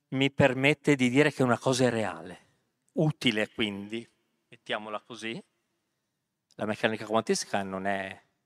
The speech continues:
interessante, è qualche cosa che non è utile.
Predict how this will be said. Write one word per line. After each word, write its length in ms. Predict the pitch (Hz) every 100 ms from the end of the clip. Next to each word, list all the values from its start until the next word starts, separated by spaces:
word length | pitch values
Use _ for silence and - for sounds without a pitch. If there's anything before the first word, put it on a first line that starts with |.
| _ _ _ _ _ - _
interessante, 720 | - - 104 113 - 143 101 92
è 40 |
qualche 300 | - 95 104
cosa 300 | - 113 110
che 100 | -
non 160 | 98 113
è 120 | 135
utile. 640 | 117 113 - 107 101